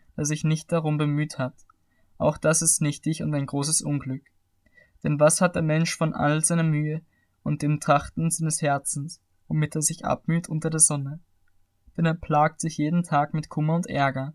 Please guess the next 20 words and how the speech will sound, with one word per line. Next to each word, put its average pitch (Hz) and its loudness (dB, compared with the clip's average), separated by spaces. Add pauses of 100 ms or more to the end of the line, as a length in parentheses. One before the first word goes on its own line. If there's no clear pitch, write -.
(140)
sogar 156 0
in 160 2
der 160 0
Nacht 160 2
hat 147 -6
sein 143 -2
Herz 143 0
keine 151 0
Ruhe. 135 -6 (500)
Auch 147 2
das - 2
ist - -2
nichtig. 131 -8 (800)
Ist 165 0
es 160 0
denn 156 2
nicht 156 -4 (520)
besser 147 2
für 156 -2
Menschen, 143 -2